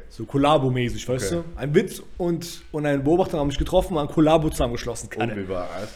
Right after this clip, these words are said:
Speaker 1: <laughs> Gut, danke.
Speaker 2: Sehr gut.
Speaker 1: Ja, guck mal, wenn der Typ nach dem ersten Date quasi die Augenfarbe der Frau merken kann,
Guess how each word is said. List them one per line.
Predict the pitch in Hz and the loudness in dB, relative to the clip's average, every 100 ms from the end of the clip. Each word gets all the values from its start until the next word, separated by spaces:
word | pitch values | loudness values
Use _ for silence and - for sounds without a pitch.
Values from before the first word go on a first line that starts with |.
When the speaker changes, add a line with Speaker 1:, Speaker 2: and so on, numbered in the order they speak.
| - - - - - | -16 -16 -14 -14 -10
Speaker 1:
<laughs> | - - - - - - - - - - - - - - - - - - - - - - | -2 0 0 -4 -8 -10 -12 -12 -12 -8 -6 -8 -12 -16 -18 -20 -18 -14 -14 -12 -12 -12
Gut, | - 135 165 - - - | -6 -2 -2 -4 -14 -12
danke. | 123 131 123 - - | -6 2 4 4 2
Speaker 2:
Sehr | - 92 | 0 0
gut. | 92 | 0
Speaker 1:
Ja, | 131 | 4
guck | 202 | 6
mal, | 196 208 294 - - - - - - - - | 8 6 4 -6 -18 -20 -20 -20 -20 -10 -2
wenn | 156 | 2
der | 170 | 2
Typ | - 247 254 - - - - - - - - - - - - | 4 4 4 0 -16 -20 -20 -20 -20 -20 -20 -20 -20 -20 -8
nach | 135 135 | -4 -4
dem | 170 | -2
ersten | 165 185 - 170 | 0 0 0 6
Date | 156 143 - - | 8 8 4 -8
quasi | - 123 120 127 123 117 123 | -4 0 0 2 2 0 -4
die | 120 123 | -4 0
Augenfarbe | 151 156 - 123 117 110 | 0 0 -2 -2 0 -2
der | 104 | -4
Frau | - 139 | -2 0
merken | 131 147 - | 0 -2 -4
kann, | - 107 135 | -8 -6 -8